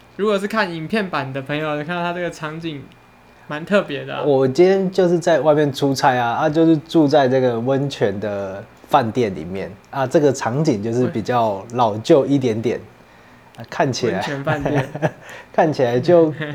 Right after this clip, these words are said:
Speaker 2: 有点既视感。<laughs>
Speaker 1: 好，那我们今天把钱花光，第一个
Speaker 2: 哦。
Speaker 1: 要讲的就是呢，
Speaker 2: 这次呢，我们要讲的就是 Sigma 在
Speaker 1: Sigma，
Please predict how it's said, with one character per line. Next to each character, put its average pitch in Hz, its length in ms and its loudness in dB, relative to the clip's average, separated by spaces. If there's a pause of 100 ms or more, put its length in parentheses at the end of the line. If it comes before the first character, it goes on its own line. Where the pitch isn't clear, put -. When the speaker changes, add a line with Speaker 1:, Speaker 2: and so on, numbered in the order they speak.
(380)
Speaker 2:
有 139 100 0
点 147 240 4
既 190 200 6
视 170 180 6
感。 131 260 -2
<laughs> - 320 -4 (540)
Speaker 1:
好， 156 220 -2
那 196 180 0
我 175 60 0
们 160 80 -8
今 170 100 -10
天 185 200 -6
把 156 220 0
钱 156 300 -6
花 170 260 0
光， 165 460 -6
第 196 240 -6
一 185 40 -10
个 165 360 -2
Speaker 2:
哦。 - 180 2 (140)
Speaker 1:
要 180 100 -4
讲 147 240 -4
的 123 60 -10
就 143 140 -8
是 147 160 -12
呢， 127 260 -10 (220)
Speaker 2:
这 135 160 6
次 147 180 4
呢， 135 240 4
我 131 60 0
们 139 120 2
要 156 80 6
讲 143 160 2
的 120 140 -2
就 131 140 2
是 131 520 2 (120)
Sigma 147 480 2 (100)
在 143 300 2
Speaker 1:
Sigma， 233 500 -8